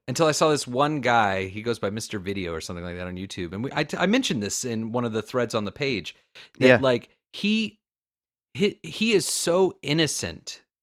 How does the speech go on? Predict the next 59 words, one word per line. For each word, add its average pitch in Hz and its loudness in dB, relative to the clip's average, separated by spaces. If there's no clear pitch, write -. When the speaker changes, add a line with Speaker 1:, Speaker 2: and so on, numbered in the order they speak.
Speaker 1:
Like, 123 0
he 165 -2
is 143 -2
so 190 2
outside 151 2
of 131 -8
the 120 -6
loop 120 0
of 101 -6
what 107 0
a 101 0
great 110 -2
film 110 -4
is. 95 -4
He 120 -4
has, 110 -4
you 127 -6
know, 120 2
he 127 -2
watched, 156 2
one 143 0
of 143 -2
the 131 -4
first 143 -4
videos 135 2
I 117 2
saw 127 2
him 104 -2
watch 120 2
was, 98 -8
like, 101 0
The 120 -4
Exorcist, - -4
and 87 -10
he 98 -6
was 90 -8
like, 87 -6
you 98 -12
know, 98 -8
uh, 92 -8
y-, 95 -18
you 104 -10
know, 92 -8
"People 107 -8
recommended 135 2
this 107 -2
one 95 -4
to 92 -8
me. 90 -6
Let's 95 -4
check 117 -2
it 120 0
out." 117 2
And 101 -6
he 135 0
has 123 -2
no 196 4
idea 156 2
about 101 -4